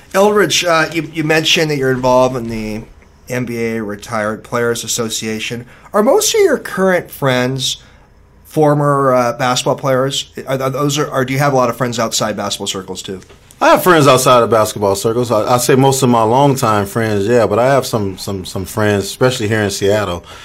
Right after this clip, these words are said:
Speaker 2: that I didn't play basketball with. Uh, but, you know, basketball pretty much gave me the bulk of my friends that I have. And now you talk about politics, that's the one thing that I've always loved about sports. Once you step on a court, you know, who your mom is, who your dad is, how much money you got,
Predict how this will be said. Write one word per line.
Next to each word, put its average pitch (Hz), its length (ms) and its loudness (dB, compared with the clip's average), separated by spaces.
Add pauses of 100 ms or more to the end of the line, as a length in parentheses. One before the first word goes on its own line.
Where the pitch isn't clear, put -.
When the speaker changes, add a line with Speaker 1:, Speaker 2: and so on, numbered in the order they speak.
(240)
Speaker 2:
that 107 160 2
I 107 80 4
didn't 104 240 4
play 101 160 2
basketball 90 720 -2
with. 95 180 -4
Uh, 92 220 -6
but, 90 160 -6 (140)
you 156 60 -4
know, 131 100 2
basketball 110 720 2
pretty 110 280 -2
much 107 460 -4
gave 107 220 2
me 107 80 2
the 95 120 2
bulk 104 260 0
of 92 80 -4
my 87 120 -4
friends 90 300 -8
that 87 120 -4
I 85 100 -4
have. 90 280 -6
And 85 180 -10 (300)
now 98 100 0
you 120 100 2
talk 147 180 6
about 131 240 4
politics, 113 480 2
that's 117 220 2
the 104 100 -4
one 107 220 0
thing 98 180 -2
that 95 80 -2
I've 95 140 2
always 95 320 2
loved 92 200 -2
about 85 260 -4
sports. 95 360 -4
Once 101 260 -4
you 113 60 -4
step 104 300 -4
on 95 140 -2
a 82 60 -6
court, 95 360 -4
you 90 80 -12
know, 87 120 -8
who 101 120 -4
your 101 160 0
mom 98 340 0
is, 95 220 -2
who 95 60 -4
your 87 160 -6
dad 95 340 2
is, 92 260 -2
how 98 100 -6
much 95 220 -6
money 104 180 -6
you 95 120 -4
got, 90 260 -6